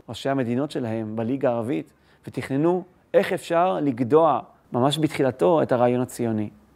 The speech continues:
לגבי המשך ההתנגדות הערבית והפלישה, נדבר בפרקים הבאים. אך בינתיים, מה נאמר?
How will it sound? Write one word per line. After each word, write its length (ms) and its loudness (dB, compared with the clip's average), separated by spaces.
לגבי 200 0
המשך 540 0
ההתנגדות 460 -2
הערבית 560 0
והפלישה, 540 0
נדבר 280 2
בפרקים 440 -4
הבאים. 320 -6
אך 80 -6
בינתיים, 480 0
מה 100 2
נאמר? 380 0